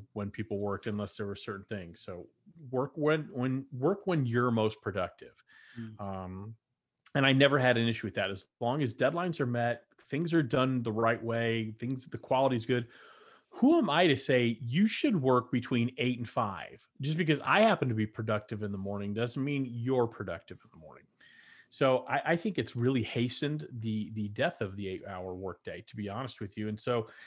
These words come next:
Speaker 1: you know, there are days where I'm in here fourteen hours. There's also days I'm here four hours because I don't, you know, there's, the work is done.
Speaker 2: Yeah.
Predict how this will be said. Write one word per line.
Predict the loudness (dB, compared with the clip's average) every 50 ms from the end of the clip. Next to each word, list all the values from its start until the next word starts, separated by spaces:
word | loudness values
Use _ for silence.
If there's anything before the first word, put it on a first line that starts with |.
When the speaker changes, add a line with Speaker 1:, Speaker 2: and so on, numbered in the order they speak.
| -20 _ _
Speaker 1:
you | -4
know, | 0
there | 2 4 6 6
are | 4
days | 4 4 4 4 6 4 2 2 -2
where | -4 -2 0
I'm | 0 0 0
in | 0 0
here | 0 0 0 0 0 0 -2 -6 -10 _ _ _ _
fourteen | _ -6 -6 -6 -6 -6 -6 -6
hours. | -6 -6 -6 -8 -10 -12 -16 -6
There's | -6 -4 0 0
also | 0 0 0 -2 -4
days | -2 0 0 0 0
I'm | -2 -4 -4
here | -2 -2 -4 -4 -4
four | -4 -4 -4 -2 -2
hours | -4 -4 -8 -14 -18 -20 -20 -20 -20 _ _
because | _ -8 -6 -4 -4 -4
I | -6 -6 -6 -6 -6 -6 _ _
don't, | -4 -2 -2 -4 -10 _ _ _ _ -6
you | -4 -4
know, | -4 -4 -4
there's, | -4 -4 -4 -4 -4 -12 -18 _ _
the | -6 -6
work | -2 -2 -2 -2 -4 -6
is | -4 -2
done. | -2 -2 -2 -4 -8 _ _ _ _ _ _ _ _ _ _ _
Speaker 2:
Yeah. | -20